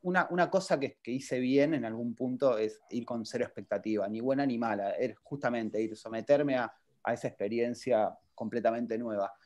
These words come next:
La verdad que, eh, el, la plataforma estaba bien planteada, o sea, era muy dinámica, estaba buena. Los shows, algunos sonaron bien, otros sonaron deplorablemente mal,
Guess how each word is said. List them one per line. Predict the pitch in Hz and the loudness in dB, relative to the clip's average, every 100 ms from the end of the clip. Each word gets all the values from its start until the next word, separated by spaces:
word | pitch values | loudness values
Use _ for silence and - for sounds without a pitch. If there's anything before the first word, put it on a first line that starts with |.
| _ _ _ | _ _ _
La | 127 | 4
verdad | 139 151 214 | 6 8 8
que, | 117 | 6
eh, | - 127 117 | 0 -6 -6
el, | 127 127 - 107 - | -4 -4 -6 -16 -14
la | 110 120 120 127 120 - - | -8 2 4 6 4 -2 4
plataforma | 131 120 120 190 185 | 6 6 6 4 4
estaba | 147 147 | 6 8
bien | 139 147 | 8 4
planteada, | 143 120 120 165 170 165 180 190 _ | 4 2 2 6 8 8 6 0 _
o | 117 | -14
sea, | - 117 | -2 2
era | 113 | 2
muy | 120 127 | 2 0
dinámica, | 127 123 147 156 143 - | 0 4 4 4 2 0
estaba | - 120 120 | 6 8 8
buena. | 135 147 156 160 | 6 6 4 2
Los | 120 120 | 2 0
shows, | - 175 180 - | 4 4 4 -2
algunos | 120 123 165 185 - | -4 2 2 2 -4
sonaron | 127 131 120 | -2 0 0
bien, | 139 156 | 2 2
otros | 127 - | 0 -2
sonaron | 117 120 113 | -2 0 0
deplorablemente | 107 110 107 117 113 117 117 110 104 | -2 0 4 4 4 0 -2 -4 -4
mal, | 127 170 202 | -2 -2 -4